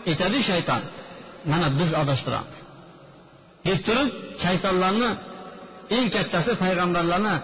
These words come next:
adashtiradigan Adiyot ismli shayton kelib turib,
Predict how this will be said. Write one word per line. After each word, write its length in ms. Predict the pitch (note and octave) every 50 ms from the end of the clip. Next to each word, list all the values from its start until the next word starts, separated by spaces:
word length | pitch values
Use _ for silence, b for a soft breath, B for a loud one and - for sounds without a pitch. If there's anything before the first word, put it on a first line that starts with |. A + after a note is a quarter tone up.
| - -
adashtiradigan 720 | - D#3+ E3+ F#3+ E3+ - - D#3 E3+ E3+ E3+ F#3 G#3 F#3 - -
Adiyot 380 | E3 F3 E3+ F3 A3 A3+ G3 -
ismli 320 | - D#3+ - F#3 F3 E3 C#3+
shayton 360 | - F3 E3 D#3+ - E3+ E3
kelib 200 | C#3+ D#3+ E3+ D3 -
turib, 240 | G#3 G#3+ B3 B3